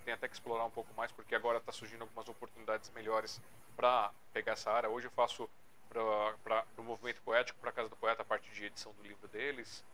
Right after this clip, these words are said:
é, tô fazendo o meu, já fiz de alguns autores também, mas ainda não é o,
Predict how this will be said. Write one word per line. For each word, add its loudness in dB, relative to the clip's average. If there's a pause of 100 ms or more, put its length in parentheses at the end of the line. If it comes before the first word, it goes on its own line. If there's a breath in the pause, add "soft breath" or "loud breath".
(360)
é, -2
tô 12
fazendo 6
o -10
meu, -2
já 0
fiz -2
de 0
alguns 4
autores 8
também, -6 (440)
mas 2
ainda -2
não 0
é 6
o, 0